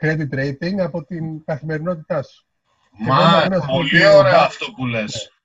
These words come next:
Speaker 2: Πω, πω, πω.
Speaker 1: Και ο Μπάμπης πίνει τρεις φορές τε-, τη βδομάδα στην pub. Να μην του δώσω δάνειο.
Speaker 2: Ε, αυτό είναι σίγουρο, ναι.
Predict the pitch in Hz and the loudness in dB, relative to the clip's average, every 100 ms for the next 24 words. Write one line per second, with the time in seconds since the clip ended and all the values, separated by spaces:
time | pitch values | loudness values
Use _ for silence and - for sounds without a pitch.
0 | _ - 117 123 117 110 - 147 147 190 | _ -14 -10 -10 -10 -12 -8 -4 -2 -2
1 | 190 - - 196 196 202 190 196 190 - | -2 -4 -4 -4 -2 -4 -6 -4 -6 -6
2 | 202 175 - 165 - 156 160 160 190 190 | -8 -8 -4 -6 -6 -6 -6 -2 -2 -2
3 | - 160 190 143 104 _ _ _ 165 170 | -6 -6 -4 -6 -8 _ _ _ -4 -4
4 | 202 160 131 - 113 113 104 117 120 _ | -4 -6 -8 -10 -12 -10 -10 -14 -16 _
5 | - _ _ - 135 135 - 196 208 190 | -16 _ _ -4 0 0 0 0 0 -2
6 | 226 214 139 123 139 139 110 | -2 -2 -2 -2 -2 -4 -4